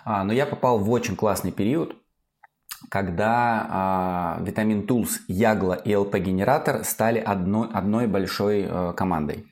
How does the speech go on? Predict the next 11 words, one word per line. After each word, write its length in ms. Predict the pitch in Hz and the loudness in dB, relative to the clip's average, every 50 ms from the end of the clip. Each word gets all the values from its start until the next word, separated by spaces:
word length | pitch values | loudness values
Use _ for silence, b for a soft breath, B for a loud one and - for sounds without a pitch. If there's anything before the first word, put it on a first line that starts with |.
| B B B B B B B B B - | B B B B B B B B B -4
Вот. 260 | 98 95 87 - - | -2 -2 -2 -2 -4
А 600 | - 87 92 92 90 92 92 90 87 85 82 82 - | -4 -2 -2 0 0 0 0 0 0 -2 -4 -4 -6
в 120 | - 90 95 | -4 -4 -2
январе, 720 | 107 104 95 107 110 131 156 180 175 143 98 90 92 90 - | 0 0 2 2 4 4 4 4 2 2 0 -2 -4 -2 -2
получается, 540 | - 98 95 - 110 98 92 - - - 92 | -2 -2 0 0 0 0 0 0 -2 0 0
Л 140 | - 98 | 0 0
П 100 | 98 - | 0 0
Генератор 600 | 98 90 95 95 98 101 104 95 90 - 90 - | 0 0 0 0 0 2 2 0 0 0 -2 -4
и 120 | - - 95 | -4 -2 0
Ягла 360 | 104 131 151 165 165 156 - | 2 2 2 2 2 -2 -2
присоединились 1160 | - - 123 131 127 - - 117 110 98 85 98 92 90 98 117 131 147 156 151 - - - | -2 -2 0 2 2 2 2 2 0 0 0 0 0 2 2 2 2 2 0 -2 -4 -6 -8